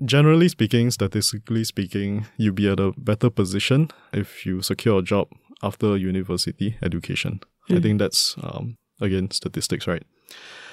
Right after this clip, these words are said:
Speaker 1: As for the econ-, the twenty sixteen Economist article, right, about whether a P H D may offer no more financial benefit over a master's degree, yes and no. Because if you think about it,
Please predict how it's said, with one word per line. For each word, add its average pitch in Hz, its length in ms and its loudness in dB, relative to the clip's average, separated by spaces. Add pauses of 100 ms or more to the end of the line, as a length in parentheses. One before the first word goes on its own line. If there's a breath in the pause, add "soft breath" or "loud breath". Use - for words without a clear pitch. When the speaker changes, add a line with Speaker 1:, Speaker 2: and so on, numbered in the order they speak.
(560 loud breath)
Speaker 1:
As 117 140 -4
for 113 180 2
the 113 220 -2
econ-, 123 300 -2
the 117 180 -2
twenty 143 240 4
sixteen 131 540 0
Economist 110 560 -2
article, 104 360 -4
right, 98 260 -2 (140)
about 101 380 0 (380)
whether 117 260 0
a 120 60 4
P 120 160 0
H 107 140 -2
D 123 80 2
may 98 240 0 (120)
offer 113 380 2
no 113 180 -2
more 110 160 2
financial 98 400 -2
benefit 101 380 0
over 107 160 0
a 104 60 2
master's 104 340 -2
degree, 120 380 2 (760 loud breath)
yes 117 240 -4
and 92 100 -2
no. 98 260 -6
Because 147 420 2
if 117 160 -4
you 117 80 4
think 160 180 0
about 101 280 2
it, 107 120 0